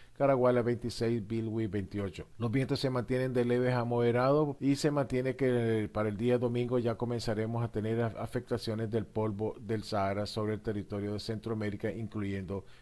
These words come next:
a Nicaragua. Recomendaciones siempre, tener mucho cuidado con las descargas eléctricas. Hay posibilidades de formaciones que se puedan estar generando de convecciones dentro del territorio nacional con descargas eléctricas y fuertes lluvias que puedan estar originando este tipo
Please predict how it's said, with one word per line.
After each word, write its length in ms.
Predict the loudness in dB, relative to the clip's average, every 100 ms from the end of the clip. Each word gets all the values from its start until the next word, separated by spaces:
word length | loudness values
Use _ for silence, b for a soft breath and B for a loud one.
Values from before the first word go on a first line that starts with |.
| -10
a 100 | -4
Nicaragua. 540 | -4 -2 -2 0 -2
Recomendaciones 800 | -4 -4 -4 -4 -4 -4 -4 -4
siempre, 420 | 0 -2 0 -2
tener 380 | 0 0 2 2
mucho 260 | 0 -2 -2
cuidado 340 | 0 0 2
con 120 | 0
las 120 | 0 -2
descargas 520 | -2 -2 0 2 0
eléctricas. 680 | 2 0 -2 0 2 2 -2
Hay 180 | -6
posibilidades 800 | -4 -6 -4 -2 0 2 2 2 0
de 100 | -2
formaciones 760 | -4 -4 -6 -4 -2 -2 -4
que 120 | -4
se 120 | -2
puedan 280 | -2 0 0
estar 280 | 0 0 0
generando 500 | 0 -2 0 0 0
de 80 | 0
convecciones 600 | -2 -4 -2 -2 -2 -2
dentro 300 | -2 -2 -4
del 80 | -2
territorio 440 | -2 -2 -2 -2
nacional 440 | -2 -4 -2 -2
con 160 | -2 -4
descargas 500 | -4 -4 -2 -2 0
eléctricas 460 | 0 -2 -4 -4 -4
y 20 |
fuertes 420 | -4 -4 -4 -2
lluvias 380 | 0 0 0 0
que 140 | -2
puedan 260 | 2 2 2
estar 260 | 2 2
originando 540 | 4 2 2 0 -2 -2
este 160 | -4
tipo 460 | -4 -4 -2 -2 -2